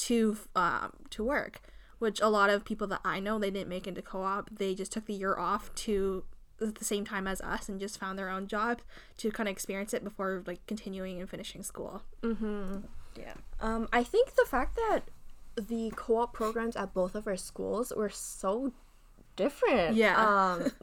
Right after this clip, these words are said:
Speaker 2: but it's really cool that even though they were so different,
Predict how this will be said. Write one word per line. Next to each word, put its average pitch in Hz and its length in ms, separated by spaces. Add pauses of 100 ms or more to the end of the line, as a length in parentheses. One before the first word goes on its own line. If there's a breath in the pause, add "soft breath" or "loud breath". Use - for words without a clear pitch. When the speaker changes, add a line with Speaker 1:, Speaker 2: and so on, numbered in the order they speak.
Speaker 2:
but 240 200
it's 247 260
really 254 300
cool 247 400 (140)
that 202 500 (1160 soft breath)
even 262 360
though 214 200
they 220 120
were 208 120
so 202 200
different, 226 460